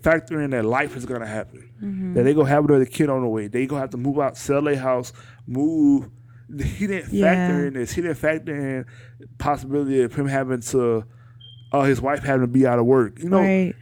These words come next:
Speaker 1: you don't factor in that stuff because
Speaker 2: Yeah.
Speaker 1: you, you, you set all these dreams and you forget that life could happen.
Speaker 2: <laughs> Yeah.
Speaker 1: But what happens is, as long as you keep the, the end in
Speaker 2: The
Speaker 1: mind
Speaker 2: end is
Speaker 1: and let the,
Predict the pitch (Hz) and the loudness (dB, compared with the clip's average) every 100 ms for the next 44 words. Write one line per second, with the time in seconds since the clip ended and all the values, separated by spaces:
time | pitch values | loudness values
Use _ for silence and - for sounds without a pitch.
0 | - 175 196 - - 392 247 - 185 170 | -2 0 0 -4 -4 -2 -2 -4 -2 -2
1 | 165 135 - 143 104 - - - - - | -2 -6 -6 -6 -6 -12 -20 -20 -20 -20
2 | - 202 196 185 185 180 - - 170 160 | -10 -4 0 0 0 -6 -8 -10 -10 -6
3 | 170 - 196 185 185 127 175 190 160 147 | -4 -2 0 2 2 0 -2 -6 -4 -6
4 | 147 131 113 165 131 117 107 139 151 - | -6 -6 0 0 0 -4 -6 -8 -10 -8
5 | 127 135 160 202 349 330 302 233 - - | -6 -4 -2 6 8 10 10 8 2 -16
6 | - - - - - - 160 160 156 147 | -20 -20 -20 -20 -8 4 6 6 4 2
7 | 220 214 170 147 139 180 190 - 131 190 | 0 -2 -4 0 0 2 0 -4 -6 -4
8 | 180 - 127 110 123 117 - 160 202 185 | -2 0 0 0 -4 -6 -2 0 0 0
9 | 180 190 196 220 330 220 175 151 135 117 | 0 2 2 2 2 0 -2 -2 -2 0
10 | 131 180 185 147 120 | 2 2 4 2 2